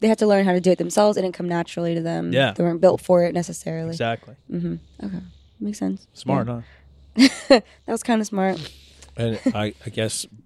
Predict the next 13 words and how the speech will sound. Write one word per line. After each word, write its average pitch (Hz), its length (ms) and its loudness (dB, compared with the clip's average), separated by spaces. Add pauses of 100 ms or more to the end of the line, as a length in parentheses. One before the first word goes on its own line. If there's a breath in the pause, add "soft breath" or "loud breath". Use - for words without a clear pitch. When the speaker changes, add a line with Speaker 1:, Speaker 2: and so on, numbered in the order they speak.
(220)
Speaker 3:
by 104 200 -2
extension, 98 500 -6
you 95 80 -4
kinda 101 200 -4
have 98 220 -4
to 90 140 -4 (200)
question, 101 840 0 (1000)
uh, 95 300 -6 (100)
any 110 200 -2
coach - 640 0 (1500)
who's - 260 -12
too - 220 -12
pretty. 80 500 -14